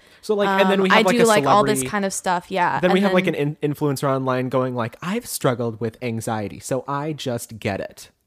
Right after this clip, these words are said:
Speaker 2: Yeah. And
Speaker 1: And
Speaker 2: it's
Speaker 1: it's like,
Speaker 2: like,
Speaker 1: okay.
Speaker 2: I mean, that, not to discredit your
Speaker 1: No,
Speaker 2: struggle or
Speaker 1: I
Speaker 2: anything,
Speaker 1: have
Speaker 2: but
Speaker 1: anxiety,
Speaker 2: also it's like,
Speaker 1: but I, I'm,
Speaker 2: unless I
Speaker 1: you
Speaker 2: see
Speaker 1: know.
Speaker 2: constant work from you, it feels like an attention grab.
Speaker 1: Oh, oh, oh, it is.
Speaker 2: Yeah.
Speaker 1: It is.
Speaker 2: I
Speaker 1: Well,
Speaker 2: don't know.
Speaker 1: happy Mental Health Awareness Month.
Speaker 2: Yeah. Happy Mental Health
Speaker 1: And
Speaker 2: Awareness Month.
Speaker 1: this week for me, I mean,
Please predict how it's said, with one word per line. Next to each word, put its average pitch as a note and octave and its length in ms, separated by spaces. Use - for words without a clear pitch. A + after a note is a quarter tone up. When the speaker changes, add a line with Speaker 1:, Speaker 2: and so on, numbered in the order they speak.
Speaker 2:
Yeah. G3 160
And - 140
Speaker 1:
And A3 100
Speaker 2:
it's A3 80
Speaker 1:
it's - 40
like, A3+ 300
Speaker 2:
like, - 0
Speaker 1:
okay. F3 240
Speaker 2:
I C4 40
mean, C4+ 340
that, A#3 320
not A3 420
to A#3+ 100
discredit G3 500
your F#3+ 120
Speaker 1:
No, G#4+ 60
Speaker 2:
struggle G3 260
or - 20
Speaker 1:
I G3 60
Speaker 2:
anything, G3+ 180
Speaker 1:
have D4+ 100
Speaker 2:
but A#3+ 80
Speaker 1:
anxiety, F#3+ 380
Speaker 2:
also G#3+ 140
it's G#3 200
like, F#3+ 240
Speaker 1:
but C3 80
I, A#2+ 160
I'm, A#2+ 300
Speaker 2:
unless A#3+ 380
I A#3+ 40
Speaker 1:
you B3+ 60
Speaker 2:
see B3 160
Speaker 1:
know. A#3 60
Speaker 2:
constant G#3 500
work F#3+ 220
from A#3 180
you, A3+ 100
it - 80
feels E3+ 240
like - 100
an G#2+ 100
attention - 440
grab. - 320
Speaker 1:
Oh, C3+ 260
oh, C3+ 60
oh, C3 280
it A#2+ 140
is. - 340
Speaker 2:
Yeah. - 160
Speaker 1:
It A#2+ 120
is. D2 180
Speaker 2:
I - 60
Speaker 1:
Well, G3+ 100
Speaker 2:
don't G#3+ 40
know. B3+ 80
Speaker 1:
happy E4 160
Mental D#3 300
Health C3 180
Awareness F#2 360
Month. - 140
Speaker 2:
Yeah. G#4+ 160
Happy C#4 200
Mental D#4+ 220
Health E4 120
Speaker 1:
And F4 80
Speaker 2:
Awareness D#4 320
Month. - 240
Speaker 1:
this - 260
week B2+ 200
for C3 120
me, G2 280
I C#3 140
mean, C3 400